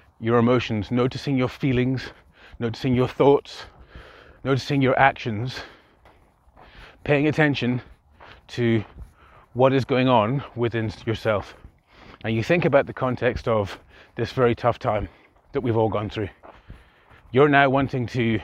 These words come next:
get back into the workplace. We all need to earn. Of course we do.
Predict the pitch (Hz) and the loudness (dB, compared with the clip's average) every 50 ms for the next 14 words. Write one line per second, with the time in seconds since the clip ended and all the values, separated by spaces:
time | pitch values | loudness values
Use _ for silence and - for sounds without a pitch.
0 | - - - 139 123 107 - 135 135 - - - 139 110 104 - - 117 107 98 | -6 -10 -4 -4 -2 2 4 2 2 2 0 -4 -4 -4 -4 -4 -4 -4 -2 -2
1 | 107 101 107 107 - - - - 107 92 - - - - - _ _ _ - - | -2 -2 -2 -4 -6 -6 -8 -8 -8 -8 -8 -12 -16 -16 -16 _ _ _ -20 -20
2 | - - - 135 139 147 147 151 143 123 - - 139 127 110 95 87 80 - _ | -16 -6 0 4 4 6 6 4 2 2 4 4 6 6 6 4 0 -6 -12 _
3 | _ _ _ _ _ _ - - - 160 127 - - 107 87 87 | _ _ _ _ _ _ -14 -8 -6 -4 -4 -4 -4 -6 -4 -6